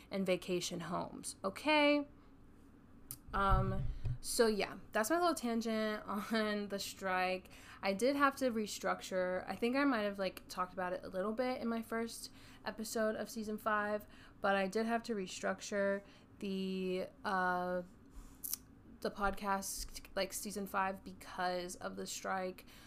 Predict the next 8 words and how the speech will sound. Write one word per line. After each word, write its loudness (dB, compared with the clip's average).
So -2
I'm 0
trying 2
to -4
do -2
movies -2
that -2
are 4